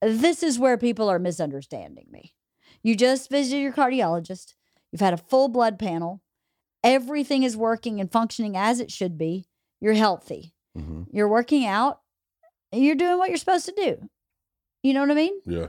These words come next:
Speaker 1: You're misunderstood quite often, don't you think?
Speaker 2: I think I'm a lot.
Speaker 1: Yeah.
Speaker 2: It's fun. It's so nice when someone understands you.
Speaker 1: Yeah.
Speaker 2: Like, to be understood.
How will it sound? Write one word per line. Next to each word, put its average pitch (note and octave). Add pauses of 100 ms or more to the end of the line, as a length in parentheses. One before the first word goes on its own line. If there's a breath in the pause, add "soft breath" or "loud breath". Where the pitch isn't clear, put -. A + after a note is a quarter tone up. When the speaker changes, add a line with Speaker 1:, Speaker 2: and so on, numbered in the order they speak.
(120)
Speaker 1:
You're C#4+
misunderstood D4
quite - (100)
often, E3+
don't A3
you B3+
think? E4 (200)
Speaker 2:
I -
think -
I'm - (160)
a -
lot. D2 (380)
Speaker 1:
Yeah. F#4 (200)
Speaker 2:
It's C3+
fun. E3+
It's B2+
so E3
nice C#3
when G2+
someone G#2
understands E2+
you. D2+ (500)
Speaker 1:
Yeah. B3+ (260)
Speaker 2:
Like, G2
to A2
be G2
understood. G2